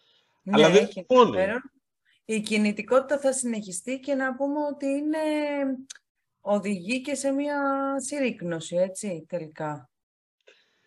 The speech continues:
Speaker 1: Αυτή.
Speaker 2: Να, να σου
Speaker 1: Δηλαδή,
Speaker 2: πω όμως κάτι
Speaker 1: είναι
Speaker 2: πάνω σε αυτό.
Speaker 1: λίγοι και καλοί παίκτες, ξέρω εγώ, έτσι αντιλαμβάνομαι.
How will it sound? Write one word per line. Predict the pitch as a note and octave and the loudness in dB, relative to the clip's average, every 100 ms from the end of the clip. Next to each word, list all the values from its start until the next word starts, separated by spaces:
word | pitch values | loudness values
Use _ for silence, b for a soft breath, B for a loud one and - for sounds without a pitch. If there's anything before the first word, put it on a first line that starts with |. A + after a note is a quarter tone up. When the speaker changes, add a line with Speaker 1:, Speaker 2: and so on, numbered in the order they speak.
| D#3+ | -18
Speaker 1:
Αυτή. | D3+ - D3+ D3 | -18 -12 -10 6
Speaker 2:
Να, | A3+ | 6
να | - G#3 G3+ | 8 8 8
σου | - | 10
Speaker 1:
Δηλαδή, | |
Speaker 2:
πω | A3 | 10
όμως | G3+ F3+ - | 10 8 8
κάτι | F#3 E3+ | 8 8
Speaker 1:
είναι | D#3 | 6
Speaker 2:
πάνω | D#3 D3+ | 6 6
σε | - | 4
αυτό. | C3+ E3 C#3 B2 | -2 2 2 2
Speaker 1:
λίγοι | B3 C#4 B3+ C#4 | 2 4 2 -2
και | A#3+ C#4 | -4 -2
καλοί | C4+ C4 C#4 B3+ - | 0 2 0 -2 2
παίκτες, | C4 G#3+ - D#3+ - | 2 2 -2 -8 -6
ξέρω | A#3+ A#3 | -4 -2
εγώ, | G#3+ G#3 | 2 0
έτσι | G#3+ F#3 | 0 0
αντιλαμβάνομαι. | E3+ E3+ E3 D#3 D3+ D3 D3+ D3+ | 0 0 -4 -4 -2 -4 -4 -8